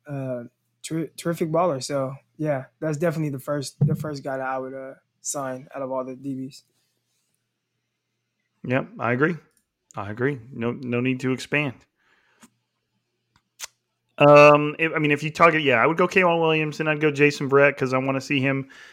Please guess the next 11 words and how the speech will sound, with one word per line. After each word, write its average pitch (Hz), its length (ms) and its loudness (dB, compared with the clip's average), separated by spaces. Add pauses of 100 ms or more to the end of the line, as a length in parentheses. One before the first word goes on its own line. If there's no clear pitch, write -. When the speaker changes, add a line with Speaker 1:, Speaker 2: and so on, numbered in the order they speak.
(140)
Speaker 2:
uh, 131 380 -2 (160)
you 135 120 -4
know, 117 100 -2
continue 139 380 -6
to 135 80 0
have 127 160 0
his 131 140 -6
chance 131 360 -6
with 131 100 -16
the 123 60 -18
team. 135 460 -6